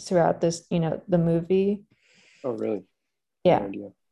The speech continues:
Speaker 1: And then Channing Tatum, like, I would say he did a really good performance as Mark, 'cause he's,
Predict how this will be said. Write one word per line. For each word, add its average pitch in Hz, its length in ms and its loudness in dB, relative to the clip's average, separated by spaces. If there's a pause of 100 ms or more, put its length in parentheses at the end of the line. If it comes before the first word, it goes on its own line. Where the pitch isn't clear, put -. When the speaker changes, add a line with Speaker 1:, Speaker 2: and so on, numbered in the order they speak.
(140)
Speaker 1:
And 196 140 2
then 208 600 2
Channing 247 340 -2
Tatum, 208 380 2
like, 196 180 4
I 262 140 6
would 370 160 4
say 381 120 2
he 339 160 -4
did 294 180 6
a 294 40 2
really 277 220 6
good 254 240 -2 (260)
performance 202 680 -4
as 175 300 2
Mark, 175 440 -2 (140)
'cause 202 160 2
he's, 202 440 0